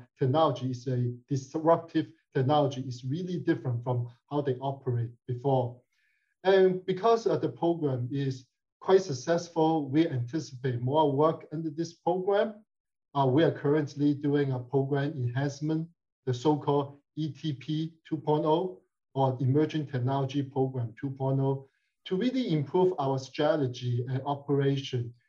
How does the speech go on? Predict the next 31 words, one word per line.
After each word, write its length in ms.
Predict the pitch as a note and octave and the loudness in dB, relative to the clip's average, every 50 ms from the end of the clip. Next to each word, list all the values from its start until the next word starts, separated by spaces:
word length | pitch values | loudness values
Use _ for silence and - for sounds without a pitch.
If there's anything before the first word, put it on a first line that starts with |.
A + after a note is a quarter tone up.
| _ _ _ _ _ - | _ _ _ _ _ -2
in 100 | C3 D3 | 0 2
order 260 | E3 E3 D3+ D#3 D#3 | 4 4 4 4 2
to 180 | D3 - - C3 | 0 0 0 0
meet 240 | B2+ C3+ C#3+ C#3+ C#3 | 2 2 2 0 0
the 100 | C3+ B2+ | -2 -2
increasing 720 | B2 A#2+ A#2+ A#2+ - - C#3+ C3+ - - C#3+ C3 C3+ C#3 | -2 -2 -4 -4 -2 -2 -2 -2 -2 -2 -2 -2 -2 -2
workload 480 | C3+ C3 C3+ C3 B2+ B2 B2+ B2+ - - | 0 0 0 0 0 0 0 0 0 -2
in 100 | B2+ A#2 | -2 -4
the 120 | A2+ A#2 A#2 | -4 -6 -4
near 260 | A#2+ B2+ B2 B2+ B2+ A#2+ - - | -2 0 0 0 -2 -4 -6 -4
future. 500 | B2+ B2 B2 A#2+ - - B2+ A#2+ - - _ _ _ _ _ _ _ _ _ _ _ _ _ _ - | -2 -2 -2 -2 -4 -6 -8 -10 -10 -14 _ _ _ _ _ _ _ _ _ _ _ _ _ _ -2
And 260 | C#3+ D#3 D#3 D#3 D#3+ - - | 0 2 2 2 0 0 2
also 340 | G3 A3 A3+ A3 D#3+ D3 C3+ | 4 4 4 4 0 0 2
other 240 | D#3+ F3 F3 F3+ | 2 2 2 0
center 560 | - - - E3+ E3 E3+ E3 - C#3 B2+ B2+ B2 C3 | -4 -4 -2 -2 -2 -2 -2 -4 -4 -6 -6 -6 -6
at 100 | C3+ B2 | -8 -6
the 280 | C#3 C3 B2+ B2+ B2 B2 - - _ _ _ | -4 -4 -2 -4 -4 -6 -10 -18 _ _ _
F 220 | - D#3 - - - | -6 -6 -6 -4 -2
D 180 | D3+ D3+ D#3 | 0 2 4
A 240 | D#3 D3+ D#3 E3 E3 - - _ _ _ _ | 6 6 4 2 0 -8 -16 _ _ _ _
also 320 | - E3 F3+ F3 - C#3+ B2 | -2 0 0 0 -2 -2 -2
have 220 | A#2+ C3 B2 C3 | -2 -2 -2 -4
a 40 | B2 | -4
program 600 | A#2+ - - D3 D3 D3 C#3+ C#3 B2+ A#2+ A#2 A#2+ | -4 -2 0 0 0 0 0 -2 -2 -2 -4 -4
for 320 | - B2+ A#2+ A#2+ B2 A#2+ - | -6 -8 -8 -8 -8 -8 -10
advanced 440 | C3 A#2 C3 C#3+ D3+ D3+ - - C3+ | -10 -6 -4 -4 -4 -4 -6 -6 -4
manufacturing, 800 | B2+ B2 B2 B2+ A#2+ B2 - D#3+ E3 E3 - - E3+ E3+ F3+ F3+ - _ _ _ _ _ _ _ - | -2 0 0 0 -2 -2 -2 -2 -2 -2 -4 -6 -6 -6 -6 -8 -14 _ _ _ _ _ _ _ -2
like 160 | C#3 D3 D3+ - | 0 0 0 0
our 320 | B2+ B2 B2 B2 B2+ B2 | 0 -2 0 0 0 -2
ciber 580 | A#2+ A#2+ - - - E3 E3 - E3 D#3+ D3 - - | -4 -6 -10 -8 -4 -4 -4 -2 0 -2 -2 -2 -2
colleague. 480 | - C#3+ C#3+ D3+ D3+ D#3 E3+ F3 E3+ | 0 2 2 2 2 2 -2 -4 -6